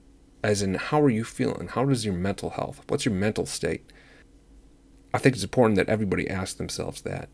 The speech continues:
when they start to think that the day is over and it's not even done. So we don't succumb, we don't give up, we don't quit early. If you have to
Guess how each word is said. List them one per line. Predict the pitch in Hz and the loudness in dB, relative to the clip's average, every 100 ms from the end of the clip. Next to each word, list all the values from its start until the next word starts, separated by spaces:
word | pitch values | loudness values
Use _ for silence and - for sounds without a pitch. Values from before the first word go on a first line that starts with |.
| - | -6
when | 95 | 0
they | 101 | 2
start | 104 113 98 | 4 4 2
to | 90 | 0
think | - 113 95 | 2 2 2
that | 87 82 | -4 -4
the | 92 | -4
day | - 95 87 85 | 0 2 2 0
is | - 87 | -6 -4
over | 92 92 90 - - - - - - | -2 -2 -4 -8 -12 -16 -20 -14 -6
and | - | -2
it's | - | 0
not | - 95 | 2 2
even | 82 78 | 0 -4
done. | - 95 117 76 - - - - - - - - | -2 2 2 0 -6 -16 -20 -20 -20 -20 -20 -20
So | - - | -4 0
we | 90 | 2
don't | 117 131 - | 6 6 4
succumb, | - - 104 95 95 | -4 -2 0 2 0
we | 95 | 0
don't | 107 113 - | 2 0 2
give | 104 | 0
up, | 85 73 - - _ | 0 -6 -8 -16 _
we | 101 | -2
don't | 98 104 - | 0 -2 -4
quit | - 98 - | 0 2 2
early. | - 85 85 - - - - - - _ - - - - - - | 0 -4 -4 -8 -12 -14 -20 -20 -20 _ -20 -20 -20 -20 -10 -2
If | - 107 | 0 0
you | |
have | 101 131 127 - | 6 8 8 6
to | 117 110 104 | 0 2 -2